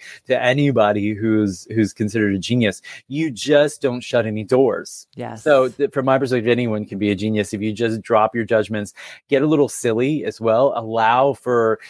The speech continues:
Speaker 1: the insanity or what m-, people, be on the fringe of things. I think that's a big part of it, you know, being a queer person and, and, and being forced into the margins has, has really allowed me to look at things from a different perspective.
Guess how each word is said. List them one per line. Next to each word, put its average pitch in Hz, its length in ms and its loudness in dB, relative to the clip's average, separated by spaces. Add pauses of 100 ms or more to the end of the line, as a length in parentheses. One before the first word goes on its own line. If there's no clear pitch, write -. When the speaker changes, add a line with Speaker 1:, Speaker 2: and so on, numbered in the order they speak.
(140)
Speaker 1:
the 120 160 -2
insanity 123 880 0
or 110 160 2
what 113 260 2
m-, 110 160 -10 (100)
people, 113 480 0
be 131 280 0
on 131 160 0
the 107 60 -2
fringe 131 500 -4
of 151 120 -2
things. 175 580 -2
I 143 80 2
think 196 180 2
that's 113 280 0
a 113 60 0
big 101 200 -6
part 117 180 2
of 110 80 2
it, 101 100 4
you 110 80 -8
know, 113 120 -2
being 131 480 2 (320)
a 107 80 -2
queer 127 320 2
person 110 600 2 (440)
and, 123 220 0
and, 117 400 0
and 117 300 -4
being 120 320 0
forced 120 480 0
into 107 200 -8
the 104 80 -6
margins 104 680 0
has, 101 480 -2
has 101 500 -2
really 120 640 2 (220)
allowed 117 580 2
me 110 220 -6
to 120 120 -8
look 117 300 2
at 139 140 2
things 95 200 -6
from 104 140 -6
a 101 60 -4
different 98 260 -4
perspective. - 480 -6